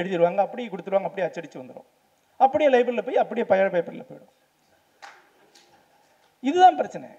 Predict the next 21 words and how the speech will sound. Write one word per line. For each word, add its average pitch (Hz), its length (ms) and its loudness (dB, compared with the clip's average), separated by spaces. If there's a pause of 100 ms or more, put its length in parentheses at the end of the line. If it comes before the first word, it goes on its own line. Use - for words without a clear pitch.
(960)
எம் 311 160 2
எஸ் - 180 0
சொல்வாரு, 170 380 0 (520)
ஒரு 220 200 8
முறை 320 240 6
மொழிபெயர்க்கும் 262 640 0
போது 135 280 -10
என்ன 277 280 4
நடக்குது 208 420 2
என்றால், 143 300 -6 (400)
மனசுக்குள்ள 294 640 4
ஆங்கிலம் 240 400 4
ஓடிட்டு 190 300 -2
இருக்கும், - 240 -20 (1080)
நீங்க 254 180 -2
தமிழ் 302 360 4
எழுதும்போது 254 380 4
உங்களுக்கு 294 320 -4
புரியும். 208 360 -8 (1800)
இப்ப - 180 -8
லீனா 220 300 0